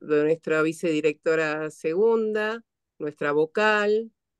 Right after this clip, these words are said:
ahí está, la veo a la doctora Verónica Núñez que me está saludando,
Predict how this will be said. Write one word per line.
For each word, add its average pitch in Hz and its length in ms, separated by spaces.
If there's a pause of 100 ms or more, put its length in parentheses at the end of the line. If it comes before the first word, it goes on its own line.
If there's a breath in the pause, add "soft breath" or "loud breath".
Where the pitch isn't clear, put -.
(120)
ahí 143 220
está, 147 240
la 147 140
veo 151 160
a 151 40
la 147 120
doctora 151 500
Verónica 151 600
Núñez 185 340
que - 60
me 151 80
está 160 180
saludando, 208 880